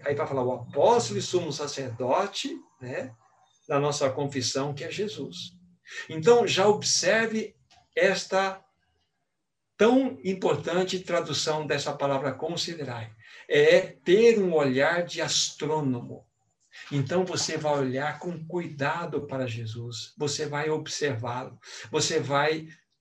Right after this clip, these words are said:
tocar o seu poder, você vai tocar o seu amor, você vai tocar a sua graça, você vai tocar a sua misericórdia, você vai tocar o quê? A sua missão. Você vai tocar os seus ofícios. E falando em ofícios, aqui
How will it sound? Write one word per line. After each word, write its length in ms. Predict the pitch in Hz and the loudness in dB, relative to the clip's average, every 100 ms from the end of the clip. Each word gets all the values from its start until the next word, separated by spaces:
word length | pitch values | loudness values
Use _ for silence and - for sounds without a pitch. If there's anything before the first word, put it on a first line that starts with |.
| - | 2
tocar 500 | - - - 165 170 | 4 4 0 2 2
o 60 | 139 | 0
seu 260 | - 156 | 0 0
poder, 460 | 156 127 113 127 135 | 0 -2 2 2 2
você 260 | 156 156 | 0 0
vai 180 | 175 175 | 0 0
tocar 460 | 165 151 156 160 160 | 0 -4 0 2 2
o 80 | 131 | -2
seu 260 | - 139 | -2 2
amor, 440 | 127 117 120 139 135 | 2 2 0 2 2
você 260 | 156 170 | 0 0
vai 180 | 170 156 | 0 0
tocar 420 | 160 151 165 160 | -2 -2 0 0
a 60 | 156 | 0
sua 260 | - 147 | -2 -2
graça, 520 | 131 127 131 135 - 143 | -2 -4 -4 -4 -6 -4
você 280 | 156 175 | -4 0
vai 180 | 165 151 | 0 0
tocar 340 | 160 147 160 156 | -2 0 0 0
a 80 | |
sua 200 | 147 147 | 0 -2
misericórdia, 840 | 143 127 135 131 - 127 135 131 - - - - - | -2 -2 -2 -4 -4 2 2 0 -8 -12 -12 -10 -2
você 300 | 175 - 175 | 0 2 2
vai 260 | 170 170 | 2 -2
tocar 640 | - 180 - - 165 190 | 2 2 2 -2 2 2
o 100 | 175 | 2
quê? 320 | - 147 117 107 - | 0 2 2 0 -8
A 100 | 175 | -4
sua 500 | 160 - - 196 196 | 0 0 0 -2 -2
missão. 720 | 190 185 - - 156 175 151 143 _ _ _ - - | -2 -4 -2 -4 -6 -8 -12 -16 _ _ _ -20 -4
Você 260 | 170 185 | 0 2
vai 200 | 190 190 | 4 4
tocar 340 | 185 175 185 185 | 4 0 4 4
os 160 | 170 | 4
seus 220 | 185 185 180 | 4 4 4
ofícios. 1200 | 180 - - - 185 180 - - - - - - _ _ _ _ _ _ - | 0 -4 -12 -8 -6 -6 -6 -8 -14 -18 -20 -20 _ _ _ _ _ _ -6
E 100 | 170 | 0
falando 540 | 160 151 170 214 214 | 4 6 8 8 8
em 60 | 214 | 6
ofícios, 600 | - - 170 147 135 123 | 4 0 -6 -4 -4 -2
aqui 320 | 123 - 170 | -4 -6 -8